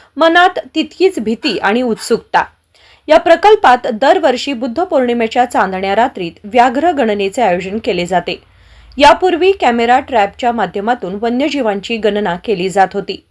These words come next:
मात्र सामान्य लोकांना वने व वन्यजीव यांच्याबाबत माहिती मिळावी या उद्देशाने हा निसर्ग अनुभव कार्यक्रम राबवला.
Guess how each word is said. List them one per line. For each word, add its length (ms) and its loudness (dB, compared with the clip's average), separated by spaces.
मात्र 300 -2
सामान्य 500 -4
लोकांना 460 0
वने 280 4
व 180 4
वन्यजीव 580 0
यांच्याबाबत 800 0
माहिती 300 -4
मिळावी 460 0
या 120 0
उद्देशाने 600 -4
हा 120 4
निसर्ग 480 2
अनुभव 500 0
कार्यक्रम 580 -2
राबवला. 460 0